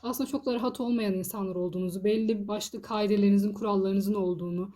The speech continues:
belli başlı böyle kırmızı çizgilerinizin olduğunu fark edip sonrasında bu konuda bir şaşkınlık yaşamış olabilirler. Bu konuyla da ilgili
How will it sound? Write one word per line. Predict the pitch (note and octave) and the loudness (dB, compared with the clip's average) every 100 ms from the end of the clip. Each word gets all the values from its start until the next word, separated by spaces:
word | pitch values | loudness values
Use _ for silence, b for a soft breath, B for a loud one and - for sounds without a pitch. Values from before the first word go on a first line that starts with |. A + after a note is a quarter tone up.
| B B - | B B -8
belli | A#3 A3+ | -2 0
başlı | A3+ G#3 - | 0 -2 -2
böyle | A3+ G#3+ | -2 -2
kırmızı | - G#3 G3+ G#3+ | -2 4 4 4
çizgilerinizin | - G3 G3 G3+ G3+ G#3 | -4 -4 2 4 4 4
olduğunu | G3+ F#3+ G3+ | 0 2 0
fark | G3+ A3 G3 | 0 -2 -2
edip | G#3 C#4+ - B B | -2 -2 -4 B B
sonrasında | - B3+ B3+ - B3 | -2 2 2 0 -2
bu | A#3+ | 0
konuda | C4 B3 A#3+ | 0 2 4
bir | C#4 | 2
şaşkınlık | - A#3+ - B3 B3 A#3+ | 0 -4 -4 -4 -4 -2
yaşamış | G#3+ B3 C4 | -4 -2 -2
olabilirler. | A3+ G#3 G3+ A3 G3 A3 G#3+ | 0 0 4 4 2 0 -6
Bu | G3+ | -6
konuyla | A#3+ A3 G3 F3 | -4 0 0 0
da | |
ilgili | F#3 F3 G#3 D4 | -2 -2 -2 -2